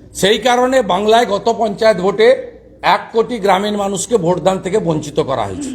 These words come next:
সেই কারণে প্রায় চোদ্দ পনেরো হাজার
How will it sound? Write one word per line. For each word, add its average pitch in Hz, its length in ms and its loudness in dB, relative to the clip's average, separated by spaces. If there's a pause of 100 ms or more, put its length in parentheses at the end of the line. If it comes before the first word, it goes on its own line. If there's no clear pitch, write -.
(640)
সেই 208 220 2
কারণে 240 400 2
প্রায় 226 200 2
চোদ্দ 208 400 -2
পনেরো 233 280 -2
হাজার 220 320 2